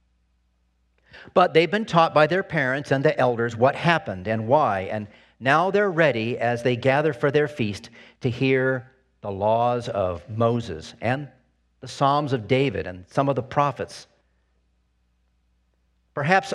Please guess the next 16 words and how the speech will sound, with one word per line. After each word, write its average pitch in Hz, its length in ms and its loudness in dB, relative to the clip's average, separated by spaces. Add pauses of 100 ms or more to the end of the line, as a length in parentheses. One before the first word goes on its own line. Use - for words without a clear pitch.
all 180 300 6
five 139 420 2
scrolls 117 420 4
of 101 120 0
Moses 110 400 2
were 101 120 0
read 101 240 0
that 90 220 -6
day. 78 300 -10 (1600)
In 120 140 -6
the 104 80 -4
beginning, 147 680 -2 (840)
the - 160 -20
exodus 127 420 0
from 101 220 -6
Egypt, 131 540 -2